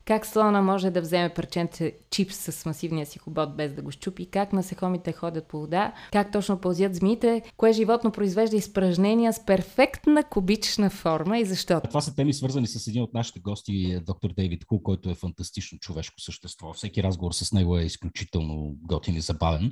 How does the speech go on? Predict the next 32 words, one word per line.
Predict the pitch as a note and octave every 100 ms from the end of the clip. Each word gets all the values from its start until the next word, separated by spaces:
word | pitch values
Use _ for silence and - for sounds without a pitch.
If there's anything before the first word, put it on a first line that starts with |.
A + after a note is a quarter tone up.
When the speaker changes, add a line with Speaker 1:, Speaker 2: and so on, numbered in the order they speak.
| - - - -
Speaker 2:
Но | A2+
Дейвид | G#2 C3+ C#3+ C#3+
е, | B2 A#2 A2 G2
така | - C3+
може | D3+
да | C3
се | -
каже, | C3 -
печално | - B2+ A#2
известен | G#2 G#2 - F#2+
в | F#2 -
областта | F#2 - G#2
на |
науката | G2 G2 - -
с | - F#2+
това, | - G2+
че | -
е | F#2+
двукратен | F#2 E2+ G#2+ - G2+
носител | F2+ - G#2 F2+
на | E2+ E2+ E2 C2+ -
ИГ | A#2 G#2+ -
Нобеловите | G#2+ E2+ F#2 D#2+ - D#2
награди. | D2+ F2+ F#2+ G#2
Не | G2
знам | F#2+ G2+
дали | F#2+
сте | -
чували | - F#2 E2 D#2+
за | D2 D#2
Иг | D#2 F#2+
Нобел. | D2+ E2+ A2